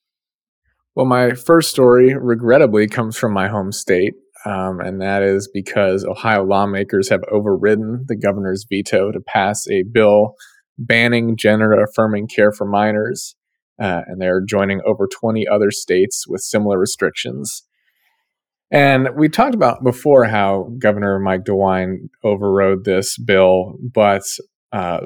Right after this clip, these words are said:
the Republicans hold a supermajority in both the House and Senate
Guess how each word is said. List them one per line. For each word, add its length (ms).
the 80
Republicans 600
hold 300
a 60
supermajority 840
in 200
both 500
the 380
House 400
and 220
Senate 360